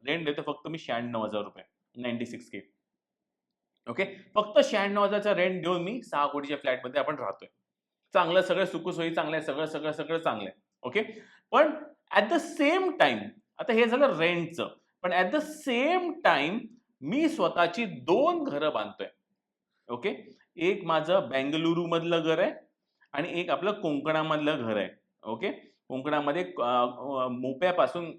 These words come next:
जे गोव्याचं एअरपोर्ट आहे, तिकडनं मुश्किलने पस्तीस ते चाळीस मिनिटावरती तिकडे एक घर आहे, तिकडे मी बांधतोय. ओके, so कोकणामध्ये घर बांधतोय, बेंगलुरूमध्ये घर बांधतोय. आता ह्याच्यामध्ये नीट समजून घ्या, as a मराठी माणूस किंवा as a व्यक्ती,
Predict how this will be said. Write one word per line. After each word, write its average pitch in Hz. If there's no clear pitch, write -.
जे 127
गोव्याचं 127
एअरपोर्ट 127
आहे, 180
तिकडनं 139
मुश्किलने 240
पस्तीस -
ते 190
चाळीस 143
मिनिटावरती 135
तिकडे 131
एक 127
घर 113
आहे, 143
तिकडे 113
मी 123
बांधतोय. -
ओके, 220
so 247
कोकणामध्ये 226
घर 214
बांधतोय, 220
बेंगलुरूमध्ये 156
घर 117
बांधतोय. 101
आता 214
ह्याच्यामध्ये 277
नीट 277
समजून 185
घ्या, 107
as 285
a 349
मराठी 208
माणूस 160
किंवा 170
as 185
a 190
व्यक्ती, 160